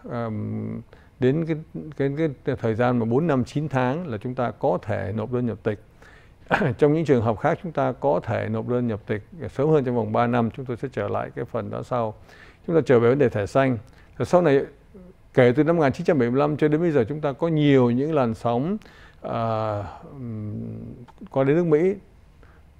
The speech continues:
À, đầu tiên là trong khoảng chừng mười năm đầu, từ bảy nghìn chín trăm bảy mươi lăm, tám, nghìn chín trăm tám mươi lăm, chúng ta có những làn sóng những người tị nạn. Sau đó thì chúng ta có những làn sóng của những, à, các, à, bác, các chú, các anh ở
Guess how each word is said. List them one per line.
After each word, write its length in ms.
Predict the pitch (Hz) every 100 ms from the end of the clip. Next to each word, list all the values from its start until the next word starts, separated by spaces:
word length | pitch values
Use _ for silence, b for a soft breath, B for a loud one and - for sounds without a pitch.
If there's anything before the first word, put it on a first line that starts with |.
| 220
À, 120 | 135 113 -
đầu 180 | 135 123
tiên 260 | 160 175
là 140 | 156 120
trong 200 | 147 135
khoảng 260 | 117 104
chừng 320 | 107 120 110 113
mười 160 | 120
năm 160 | 127 139
đầu, 220 | 123 110 104
từ 160 | 123
bảy 140 | 110 113
nghìn 140 | 113
chín 0 |
trăm 140 | 143 123
bảy 100 | 117
mươi 40 |
lăm, 80 | 127
tám, 340 | 147 160 180
nghìn 120 | 120
chín 120 | 113 156
trăm 100 | 131
tám 180 | 143
mươi 80 | 143
lăm, 180 | 135 123
chúng 140 | 143
ta 200 | - 131
có 140 | 127 139
những 160 | 156
làn 140 | 131 104
sóng 300 | 117 113 147
những 160 | 151
người 300 | 147 113 104
tị 180 | 104 110
nạn. 280 | 110 113 113 - b b b b b -
Sau 220 | 147 147
đó 220 | 143 165
thì 80 | 135
chúng 160 | 139 156
ta 260 | 139 131 123
có 180 | 127 131
những 220 | 147 156
làn 180 | 127 110
sóng 380 | - 123 156 175
của 320 | - 101 107
những, 440 | 110 123 151 185 196 b b b
à, 260 | - 123 113 123
các, 200 | 139 165 -
à, 200 | 139 120
bác, 320 | 117 135 165 -
các 120 | 151
chú, 380 | 131 147 175 202 -
các 120 | 160
anh 360 | 151 139 135 120 -
ở 200 | 98